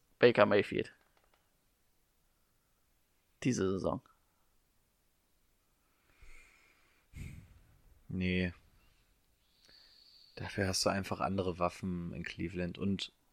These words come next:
Speaker 2: die Seahawks kommen viel über den Rush. Ich glaub, da wird mehr in den Rushing
Speaker 1: Ah, letztes
Speaker 2: Play
Speaker 1: und
Speaker 2: gehen.
Speaker 1: vorletztes Jahr fünfunddreißig Touchdown-Pässe, ne?
Speaker 2: Ja, ja, also er ist da auch nie schlecht, aber, aber ich glaub, da wird Chris Carson und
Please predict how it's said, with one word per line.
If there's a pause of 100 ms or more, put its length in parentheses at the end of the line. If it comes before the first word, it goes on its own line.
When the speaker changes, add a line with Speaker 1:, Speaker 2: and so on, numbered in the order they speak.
(160)
Speaker 2:
die
Seahawks
kommen
viel
über
den
Rush.
Ich
glaub,
da
wird
mehr
in
den (460)
Rushing (200)
Speaker 1:
Ah,
letztes
Speaker 2:
Play
Speaker 1:
und
Speaker 2:
gehen.
Speaker 1:
vorletztes
Jahr
fünfunddreißig
Touchdown-Pässe,
ne? (460)
Speaker 2:
Ja,
ja,
also
er
ist
da
auch
nie
schlecht,
aber, (880)
aber
ich
glaub,
da
wird
Chris
Carson
und